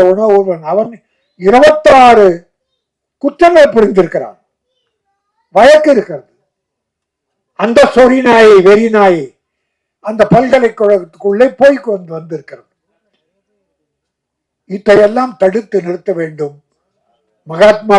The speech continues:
காந்தி சொன்னதை போல, ஒரு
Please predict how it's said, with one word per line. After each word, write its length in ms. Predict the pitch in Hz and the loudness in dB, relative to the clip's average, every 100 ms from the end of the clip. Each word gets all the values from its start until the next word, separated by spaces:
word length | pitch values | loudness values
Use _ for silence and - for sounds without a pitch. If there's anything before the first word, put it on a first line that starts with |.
| 190 | 2
காந்தி 320 | 180 208 196 190 | 0 0 -2 -2
சொன்னதை 340 | 196 180 180 170 175 | -4 -4 -6 -6 -4
போல, 160 | 180 185 175 _ _ _ _ _ _ _ _ _ _ _ _ _ _ _ _ _ _ _ _ _ _ _ _ _ | -2 -2 -8 _ _ _ _ _ _ _ _ _ _ _ _ _ _ _ _ _ _ _ _ _ _ _ _ _
ஒரு 200 | 185 180 | -2 -2